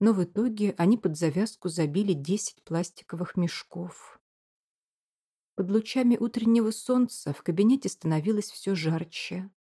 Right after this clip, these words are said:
Начищенные значки на лацканах у офицеров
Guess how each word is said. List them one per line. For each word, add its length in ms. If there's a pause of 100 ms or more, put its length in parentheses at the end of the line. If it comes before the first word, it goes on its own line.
(800)
Начищенные 760
значки 480
на 160
лацканах 580
у 40
офицеров 880